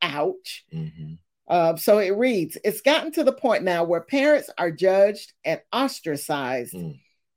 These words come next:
Speaker 1: if they don't accommodate and even anticipate
Speaker 2: Wow.
Speaker 1: and provide for their children's needs over the needs of their marriage."
Speaker 2: Okay.
Speaker 1: Now, the danger of that is that not only will the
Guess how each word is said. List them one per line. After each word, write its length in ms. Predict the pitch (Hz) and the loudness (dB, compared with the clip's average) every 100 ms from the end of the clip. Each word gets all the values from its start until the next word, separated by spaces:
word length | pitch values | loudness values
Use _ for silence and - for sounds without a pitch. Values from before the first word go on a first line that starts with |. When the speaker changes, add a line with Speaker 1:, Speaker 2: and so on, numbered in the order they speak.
| - - | -10 0
Speaker 1:
if 300 | 302 339 226 | 2 2 0
they 180 | 240 | 0
don't 300 | 208 208 208 - | 2 0 0 -4
accommodate 800 | 185 - 202 208 185 160 165 - | -6 -6 -6 -4 -2 0 -2 -6
and 100 | - | -8
even 300 | 220 196 - 196 220 - - 349 370 | -6 -4 -2 -2 -2 -8 -4 -2 0
anticipate 880 | - 247 - 233 185 180 160 - - - | 2 0 2 6 6 6 0 -6 -16 -18
Speaker 2:
Wow. 380 | 139 143 139 - | -18 -16 -18 -4
Speaker 1:
and 220 | 196 220 | 0 0
provide 540 | 220 190 170 180 202 226 | 2 2 4 2 4 2
for 120 | 226 | 0
their 200 | 208 202 | 2 0
children's 580 | 196 196 175 165 170 156 | 0 -2 -2 -2 -6 -6
needs 420 | 175 180 170 - - | -4 -4 -6 -8 2
over 300 | 196 226 294 | 6 6 4
the 140 | 320 330 | -2 0
needs 360 | 202 175 175 | 0 -2 -2
of 120 | 165 | -2
their 380 | 160 160 160 156 | 0 0 0 -4
marriage." 760 | - 147 135 90 52 - 170 160 - | -6 -6 -6 -8 -12 -12 -12 -12 -14
Speaker 2:
Okay. 160 | 143 - _ _ _ _ _ - | -18 -18 _ _ _ _ _ -2
Speaker 1:
Now, 160 | 180 | -2
the 140 | 175 180 | 0 2
danger 460 | 208 247 320 320 | 4 4 4 8
of 120 | 277 | 8
that 260 | 214 202 180 | 8 6 4
is 140 | 175 | 2
that 240 | 175 156 165 | 2 2 2
not 240 | 185 247 | -2 0
only 280 | 233 247 240 | 0 0 -2
will 180 | 180 | 0
the 100 | 175 | -2